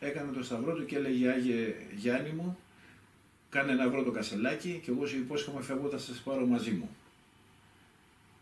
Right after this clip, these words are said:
Ε, τελικά το βρήκε το κασελάκι, γύρισε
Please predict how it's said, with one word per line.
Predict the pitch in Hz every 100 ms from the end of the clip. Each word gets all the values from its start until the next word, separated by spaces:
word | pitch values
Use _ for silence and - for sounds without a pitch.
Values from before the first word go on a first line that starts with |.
| - - -
Ε, | - - - 67 -
τελικά | 156 127 156
το | 127
βρήκε | 143 143
το | 190
κασελάκι, | 175 - 123 185 185
γύρισε | 127 139 170 - 101 92